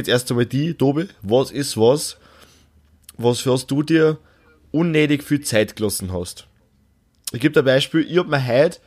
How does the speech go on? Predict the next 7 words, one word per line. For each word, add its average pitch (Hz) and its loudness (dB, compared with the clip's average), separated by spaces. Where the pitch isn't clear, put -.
erst 135 0
eine 123 -10
Bankomatkarten 110 0
machen 101 -2
lassen, 95 -4
eine 107 -2
Jugendkarte. 98 -4